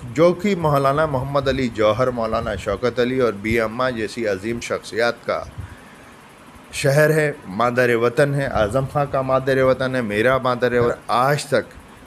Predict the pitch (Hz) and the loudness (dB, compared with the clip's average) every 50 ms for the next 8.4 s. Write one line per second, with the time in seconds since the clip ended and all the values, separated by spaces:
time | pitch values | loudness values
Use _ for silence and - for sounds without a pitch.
0 | - - - 160 175 190 196 202 190 151 160 180 180 - 120 117 120 117 120 120 | -8 0 4 6 6 8 6 6 4 4 4 4 4 4 4 2 4 4 4 4
1 | 123 127 143 143 139 131 120 107 98 104 110 120 127 123 117 101 85 69 - - | 2 0 -2 -2 -2 -2 -4 -4 -2 0 0 0 0 0 -2 -2 -2 -4 -12 -16
2 | - - - - - - - - - - - 156 147 156 180 185 175 160 143 131 | -20 -20 -20 -20 -16 -14 -10 -8 -4 0 2 4 4 4 4 4 4 2 2 2
3 | 123 135 143 139 117 - 135 120 110 - - 104 98 - - 127 120 117 113 117 | 2 2 0 0 0 -2 -2 -2 -2 -2 -4 -6 -6 -4 -2 0 2 2 2 0
4 | - 104 90 - - - - - - - - - 131 139 151 175 190 185 185 170 | 0 -2 -2 -2 -6 -18 -20 -20 -20 -16 -6 -2 0 2 4 4 4 4 4 2
5 | 175 - 139 127 123 123 123 123 117 123 123 120 110 107 120 131 123 117 113 110 | 2 2 0 0 2 2 0 0 0 0 -2 -4 -4 -6 -6 -6 -4 -2 -2 -2
6 | 120 117 107 - 104 95 90 - 90 78 - - 69 65 - - - - - - | -2 -4 -2 -2 -2 -4 -2 -4 -6 -6 -6 -8 -10 -10 -10 -14 -20 -20 -20 -20
7 | - - - - - - - - 123 123 143 143 135 131 127 120 120 120 120 117 | -20 -20 -20 -20 -16 -6 -2 0 0 2 2 0 2 2 2 4 4 4 4 4
8 | 117 127 131 135 139 135 127 110 | 2 2 2 2 0 -4 -6 -8